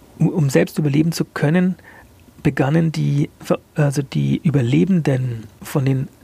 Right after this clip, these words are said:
verunglückten Teamkollegen zu essen. Also das ist wirklich eine Extremsituation, die kann man vielleicht auch dann nachvollziehen. Selbst möchte man leben, es gibt sonst nichts. Es war, glaub ich, sehr kalt, es war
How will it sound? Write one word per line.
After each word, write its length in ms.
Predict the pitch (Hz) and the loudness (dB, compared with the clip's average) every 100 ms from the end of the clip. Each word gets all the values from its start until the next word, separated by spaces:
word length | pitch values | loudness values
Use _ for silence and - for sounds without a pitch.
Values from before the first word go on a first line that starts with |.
| - | -18
verunglückten 1040 | - - - 170 175 160 156 - - 147 | -6 -4 0 2 2 2 0 -2 -6 -4
Teamkollegen 720 | - 175 160 - 120 120 127 | -2 0 0 0 -2 -2 -6
zu 140 | 123 - | -6 -4
essen. 420 | 160 127 135 113 - - - | -2 -2 -4 -6 -14 -18 -2
Also 500 | 135 139 135 135 - - | 0 2 2 2 -2 -2
das 160 | 151 | 0
ist 180 | 160 143 | 0 0
wirklich 240 | 156 151 | 0 0
eine 280 | 139 135 131 - | 0 0 -2 -2
Extremsituation, 1300 | 160 - 135 160 180 135 135 127 - 139 139 135 131 - - | -4 -2 0 2 2 0 0 -2 0 0 0 -2 -4 -10 -14
die 60 | - - | -14 -6
kann 160 | - | -2
man 100 | 151 | -2
vielleicht 320 | 135 139 139 151 | 0 0 0 -2
auch 120 | - - - | -4 -12 -2
dann 220 | 135 131 | -2 2
nachvollziehen. 800 | 143 175 - 131 - 156 147 156 - - - - - | 2 2 0 -2 -2 -2 0 -4 -10 -20 -20 -20 -10
Selbst 420 | - 151 143 - | -2 0 0 -2
möchte 260 | 151 151 165 | -2 0 0
man 200 | 151 139 | 0 0
leben, 340 | 135 156 165 - _ _ - | 0 0 0 -6 _ _ -2
es 200 | 147 - | -2 0
gibt 340 | 165 - - - | -2 -2 -18 -8
sonst 320 | 139 147 139 | -2 -2 0
nichts. 200 | 165 170 | -2 0
Es 160 | 151 139 | -2 0
war, 180 | 139 - - - _ - - | 0 0 -6 -20 _ -20 -8
glaub 200 | - 131 | -4 -2
ich, 140 | 139 - | -2 -4
sehr 320 | - 143 143 | -2 0 0
kalt, 340 | - 143 156 | 0 0 0
es 160 | 160 - | -2 -2
war 260 | 147 135 | 0 -2